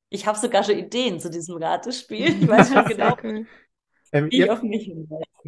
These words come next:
Speaker 3: jetzt kommen tatsächlich noch Fragen und eine, ich pick mal die als erste raus, weil das mein Thema ist, seit ich Cassandra kenne, <laughs>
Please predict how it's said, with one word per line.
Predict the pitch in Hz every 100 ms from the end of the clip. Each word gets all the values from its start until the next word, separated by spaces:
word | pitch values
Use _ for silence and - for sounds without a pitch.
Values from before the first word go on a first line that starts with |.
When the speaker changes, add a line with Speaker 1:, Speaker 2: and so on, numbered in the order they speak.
| - - - - 160 -
Speaker 3:
jetzt | 160 160 -
kommen | 226 226
tatsächlich | 175 175
noch | 170
Fragen | - 202 196
und | 151
eine, | - 175 190
ich | 170 -
pick | - 180
mal | 170 147 147
die | 147
als | 143
erste | 170 - 123
raus, | 135 -
weil | 135
das | 135
mein | 147 160
Thema | 160 156 143
ist, | 123
seit | 135 117
ich | -
Cassandra | 120 131 135 113 113
kenne, | 120 110 113 - - -
<laughs> | 165 1077 605 -